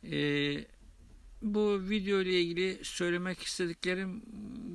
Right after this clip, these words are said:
bunlarla sınırlı gibi. Aslında orada canlı olarak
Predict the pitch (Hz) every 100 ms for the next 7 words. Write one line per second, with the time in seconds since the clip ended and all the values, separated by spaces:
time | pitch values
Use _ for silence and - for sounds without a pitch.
0 | 180 208 214 214 190 180 202 - 202 190
1 | 180 120 117 - - _ - - - -
2 | 196 180 185 180 180 180 175 175 170 175
3 | 175 180 180 175 170 -